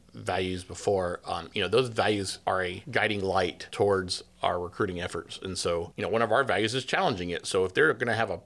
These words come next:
difficulty changing or speaking up or having a hard time kinda looking through better ways,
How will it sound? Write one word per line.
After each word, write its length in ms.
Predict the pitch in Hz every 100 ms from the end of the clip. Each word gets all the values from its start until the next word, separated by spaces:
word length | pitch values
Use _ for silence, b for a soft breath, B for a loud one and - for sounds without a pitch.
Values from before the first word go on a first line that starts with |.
| -
difficulty 560 | 113 - 101 - 90 -
changing 480 | - 101 92 95 90
or 100 | 82
speaking 640 | - - - 110 - 101
up 240 | 92 92 90
or 200 | 87 87
having 240 | 98 101
a 80 | 92
hard 180 | 95 90
time 200 | 92 87
kinda 160 | 98
looking 260 | 90 95 92
through 140 | 90
better 260 | 95 95 85
ways, 400 | 95 92 87 90